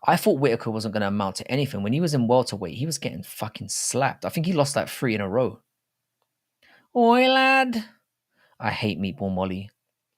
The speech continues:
That's another f-, no, do you know what? I'm gonna stop with the piping talk. I've made, I'm, I'm, I'm making a promise to you, Tats, that I'm gonna stop with that,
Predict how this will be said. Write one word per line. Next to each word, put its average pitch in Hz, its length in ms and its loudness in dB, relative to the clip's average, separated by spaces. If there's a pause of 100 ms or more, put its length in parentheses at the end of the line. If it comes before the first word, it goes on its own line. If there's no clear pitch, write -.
(300)
That's 123 220 4
another 113 280 2
f-, - 200 -6
no, 120 160 2
do 107 60 0
you 117 40 -4
know 113 80 2
what? 92 80 2
I'm 113 80 0
gonna 120 140 0
stop - 240 -2
with 104 80 -6
the - 80 -10
piping 107 460 0
talk. - 480 -10 (640)
I've 104 160 -2
made, 113 200 2
I'm, 104 260 0
I'm, 104 300 -2
I'm 107 140 -2
making 113 220 0
a 104 60 -2
promise 107 380 -4
to 107 100 -6
you, 104 140 -4
Tats, - 300 -4
that - 100 -6
I'm 104 100 -4
gonna 92 140 -6
stop - 320 -4
with 82 80 -10
that, 80 200 -6